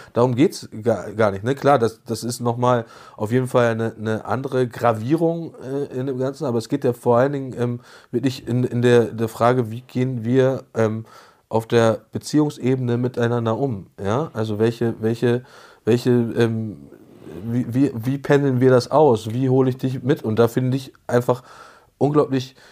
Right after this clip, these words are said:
hilfreich, ähm, klarzumachen, ähm, Erziehung ist eigentlich der falsche Begriff, sondern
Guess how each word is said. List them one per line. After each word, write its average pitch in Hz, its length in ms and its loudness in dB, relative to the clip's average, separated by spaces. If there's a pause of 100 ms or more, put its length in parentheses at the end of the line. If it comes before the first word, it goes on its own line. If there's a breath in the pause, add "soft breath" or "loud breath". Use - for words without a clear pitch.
(120)
hilfreich, 151 720 0 (380 soft breath)
ähm, 117 280 -2 (180)
klarzumachen, 147 840 -4 (1200 soft breath)
ähm, 120 360 0 (360)
Erziehung 151 520 0
ist 127 140 -6
eigentlich 127 280 -4
der 131 120 -4
falsche 127 320 -2
Begriff, 143 380 -6
sondern 107 360 -4